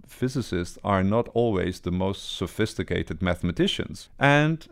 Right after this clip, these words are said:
it's almost like in art, you know, people might love, uh, you know, a realistic art,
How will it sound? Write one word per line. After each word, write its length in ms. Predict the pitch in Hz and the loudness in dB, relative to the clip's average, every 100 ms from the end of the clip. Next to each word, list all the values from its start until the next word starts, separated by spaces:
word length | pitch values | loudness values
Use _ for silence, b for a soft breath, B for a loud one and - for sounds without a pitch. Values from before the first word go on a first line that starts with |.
| - | -12
it's 340 | - - 156 | -10 -4 0
almost 260 | 240 269 - | 2 2 2
like 200 | 185 170 | 0 0
in 100 | 139 | 2
art, 340 | 165 - - | 4 4 2
you 80 | 98 | -2
know, 200 | 107 131 | 0 0
people 420 | 131 180 165 135 | -2 -4 2 2
might 260 | 127 123 117 | 4 2 4
love, 480 | 107 117 127 - - - | 6 6 4 -4 -10 4
uh, 580 | 104 104 101 98 101 104 107 - - - | 8 8 6 4 2 0 -6 -16 -20 -10
you 60 | 104 | -4
know, 340 | 101 131 123 127 139 - | -2 -2 -6 -10 -12 -6
a 120 | 85 | 0
realistic 640 | 95 113 107 120 - 104 | 4 6 4 2 -2 0
art, 480 | 101 113 123 127 | 4 6 4 -2